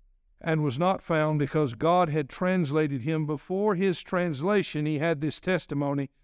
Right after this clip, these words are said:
that he pleased God." We know that the Bible teaches us that Enoch walked with God, and one day he took a, a little walk with God, and he never came home.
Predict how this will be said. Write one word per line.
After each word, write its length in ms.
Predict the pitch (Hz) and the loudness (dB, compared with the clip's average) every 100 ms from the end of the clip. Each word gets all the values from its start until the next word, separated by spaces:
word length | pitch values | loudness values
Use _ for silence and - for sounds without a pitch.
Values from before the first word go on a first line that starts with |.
| _ _ | _ _
that 180 | - 143 | -2 0
he 100 | 139 | 0
pleased 680 | 127 - 190 196 156 139 131 | -2 -2 0 2 0 -2 -2
God." 380 | 185 170 127 110 _ _ - | 4 6 4 2 _ _ -4
We 180 | 175 | -2
know 300 | 175 190 214 | 2 4 4
that 160 | 180 175 | 2 0
the 100 | 147 | 0
Bible 380 | 143 180 214 175 | 2 4 4 0
teaches 440 | - 190 165 143 | -2 -4 -4 -2
us 220 | 190 180 - | 0 0 2
that 200 | 160 - _ _ | 2 2 _ _
Enoch 440 | - 202 208 185 - | -4 0 0 -2 -4
walked 500 | 123 185 208 - 170 | 0 4 4 2 -4
with 220 | 185 151 | -6 0
God, 400 | 214 202 139 123 | 4 6 6 4
and 140 | 131 | 0
one 200 | 165 196 | 0 2
day 220 | 190 190 | 2 2
he 120 | 170 170 | 0 -2
took 420 | - 208 - - _ _ _ | -2 -4 -4 -16 _ _ _
a, 200 | - 143 139 | -10 -10 -6
a 100 | 170 | -2
little 260 | 165 196 160 | 0 0 0
walk 400 | 185 220 208 - | 2 2 2 0
with 200 | 156 147 | -4 2
God, 420 | 180 185 202 208 | 4 6 4 4
and 180 | 165 165 | 0 0
he 80 | |
never 300 | 170 202 180 | 0 0 0
came 300 | - 208 208 | -2 0 2
home. 400 | 185 247 196 - | 2 2 0 -4